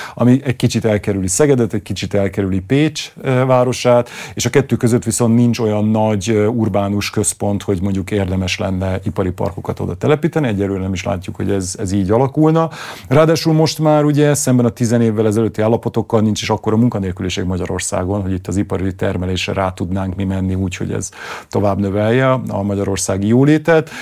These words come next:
és arról nem beszélve, hogy ez a viszonylag, sőt akár nagyon alacsony hozzáadott értékű termelésnek a behozása Magyarországra,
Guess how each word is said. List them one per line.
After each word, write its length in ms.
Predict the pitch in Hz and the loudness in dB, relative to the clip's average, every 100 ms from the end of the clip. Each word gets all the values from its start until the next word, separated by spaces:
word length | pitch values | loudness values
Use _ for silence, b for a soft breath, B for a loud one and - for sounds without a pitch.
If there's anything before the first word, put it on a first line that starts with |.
| B | B
és 240 | 127 - 120 - 180 170 | -2 -2 -6 -14 -12 0
arról 280 | 180 147 147 | 4 6 6
nem 180 | 156 | 4
beszélve, 580 | 135 123 135 127 123 131 | 2 2 4 4 4 2
hogy 280 | 131 127 117 | 2 0 2
ez 120 | 117 | 2
a 80 | 117 | 2
viszonylag, 560 | 113 - 165 135 123 117 | 2 2 4 4 4 2
sőt 240 | - 110 | -2 -2
akár 340 | 110 113 110 110 | -2 0 0 0
nagyon 420 | 117 131 175 165 | 4 4 4 2
alacsony 340 | 113 98 110 | 0 -2 -2
hozzáadott 460 | 95 101 98 95 92 | -2 -2 -2 -4 -4
értékű 320 | 101 98 90 | -4 -4 -6
termelésnek 580 | 85 104 98 95 87 95 | -2 -2 -2 -4 -6 -6
a 60 | |
behozása 500 | 92 98 95 95 92 | -4 -2 -2 -2 -4
Magyarországra, 800 | 92 98 113 120 - 127 123 135 | -4 -2 0 -2 0 0 2 0